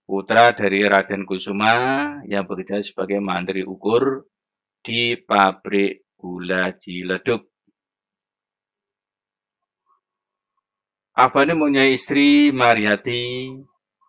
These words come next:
Rubiem dan mempunyai dua anak, yaitu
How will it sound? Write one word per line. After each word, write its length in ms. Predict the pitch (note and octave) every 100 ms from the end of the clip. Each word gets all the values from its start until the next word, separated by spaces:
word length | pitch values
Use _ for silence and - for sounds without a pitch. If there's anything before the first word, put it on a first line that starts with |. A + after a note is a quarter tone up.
| _ _ _ _ _
Rubiem 800 | - A#2+ B2+ B2 A2+ G#2+ G#2 G#2+ _ _ _ _ _ _ _
dan 240 | - A2
mempunyai 720 | G#2+ G2+ G#2 A2+ B2+ C3 B2+ -
dua 480 | G#2+ G#2 G#2 G#2
anak, 480 | - F2+ F#2 F#2 -
yaitu 320 | F#2 E2+ E2+